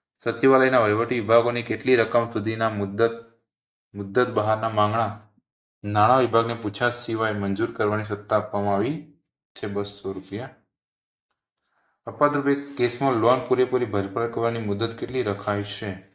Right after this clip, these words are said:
તેમાં આવશે મિત્રો જવાબ એમાં આવશે ત્રીસ વર્ષ. લોન પર વ્યાજની વસૂલાત ક્યારે ન કરવી? તો સડસઠમાં આવશે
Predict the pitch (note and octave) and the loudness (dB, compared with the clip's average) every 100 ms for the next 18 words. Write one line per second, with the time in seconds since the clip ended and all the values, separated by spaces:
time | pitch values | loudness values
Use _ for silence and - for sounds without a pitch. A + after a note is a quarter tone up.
0 | - G2+ G2+ G2 G2+ - A#2 C3 _ _ | -14 -10 -8 -8 -8 -10 -12 -14 _ _
1 | _ _ _ _ _ _ _ G#2 G2+ G#2+ | _ _ _ _ _ _ _ -10 -6 -4
2 | G2+ G#2 G2+ G2 G2+ G2 - B2+ - _ | -2 -2 -2 -2 -2 -4 -8 -10 -12 _
3 | _ _ _ _ _ _ _ _ _ _ | _ _ _ _ _ _ _ _ _ _
4 | _ - G#2 G#2 - G#2 B2+ - - _ | _ -12 -12 -10 -6 -6 -6 -16 -20 _
5 | _ _ _ _ _ _ _ _ _ _ | _ _ _ _ _ _ _ _ _ _
6 | _ _ _ _ _ _ _ _ _ _ | _ _ _ _ _ _ _ _ _ _
7 | _ _ _ _ _ _ _ _ _ _ | _ _ _ _ _ _ _ _ _ _
8 | _ _ _ G2+ B2 C3 C#3 A#2 A2+ G#2+ | _ _ _ 0 2 2 0 2 0 0
9 | C3 A#2+ G2+ A#2+ B2 B2 - A#2 B2 G#2+ | -4 -4 -4 0 -2 0 0 0 0 -2
10 | A2 - A2 G#2 G#2 G2+ - G#2+ G#2 A#2+ | -2 -2 0 0 -2 -6 -4 -4 -4 -6
11 | A2+ A2 G#2 G2+ A#2+ | -4 -2 -2 -4 -10